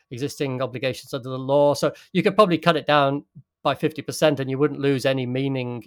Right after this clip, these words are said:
in terms of content as, as well. And I think a lot of that content was kind of a political sop to, um, certain states who, you know, are thinking of the U K in this area,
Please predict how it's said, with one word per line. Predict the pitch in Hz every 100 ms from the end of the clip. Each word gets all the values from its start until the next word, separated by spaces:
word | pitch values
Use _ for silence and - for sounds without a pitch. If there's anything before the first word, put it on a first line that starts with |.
| -
in |
terms | 143 131 117
of | -
content | 139 117 131 113 -
as, | 139 123 117 - -
as | 139
well. | 139 139
And | 131
I | 147
think | 190
a | 160
lot | 165
of | 151
that | 135
content | - 127 127 135
was | 131
kind | - 139 143 143
of | 131 120 - - _
a | 160
political | 170 180 170 160 156
sop | - 170 160 -
to, | - 156 143 139 139 165
um, | 139 139 135 117 _ _ _ _ _ _ _ -
certain | - 160 143
states | 120 151 147 -
who, | 143 135 127 - - - _
you | - 127
know, |
are | 113 127 117
thinking | 120 127 123
of | 110
the |
U | 113 120
K | - 127 117
in | 117
this | 120 127
area, | 120 117